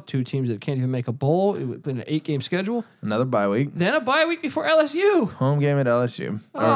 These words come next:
Speaker 2: home
Speaker 1: man.
Speaker 2: game
Speaker 1: Yeah, it's in
Speaker 2: versus
Speaker 1: Tuscaloosa.
Speaker 2: L S U. Yeah.
Speaker 1: But here's the only tough stretch of their whole season. Home to L S U and then at Mississippi State.
Speaker 2: Right.
Speaker 1: Back-to-back weeks. And then they, they, they, they welcome Western Carolina.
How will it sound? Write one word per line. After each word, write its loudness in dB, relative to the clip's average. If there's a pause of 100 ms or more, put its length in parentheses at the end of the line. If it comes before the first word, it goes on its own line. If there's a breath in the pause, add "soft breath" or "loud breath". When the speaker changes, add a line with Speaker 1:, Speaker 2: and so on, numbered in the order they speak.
Speaker 2:
home 4
Speaker 1:
man. 2
Speaker 2:
game -6
Speaker 1:
Yeah, 0
it's -4
in 0
Speaker 2:
versus 2
Speaker 1:
Tuscaloosa. 2
Speaker 2:
L 2
S -2
U. -2
Yeah. 0 (340 soft breath)
Speaker 1:
But 2
here's 4
the 2
only 2
tough 0
stretch 0
of -2
their 2
whole 2
season. 0 (300 soft breath)
Home 2
to -2
L 0
S -2
U 2
and 2
then 0
at -2
Mississippi -6
State. -4 (200)
Speaker 2:
Right. -10 (380)
Speaker 1:
Back-to-back -2
weeks. -2
And 0
then 2
they, -2
they, -4
they, -2
they -4
welcome 0
Western -2
Carolina. -4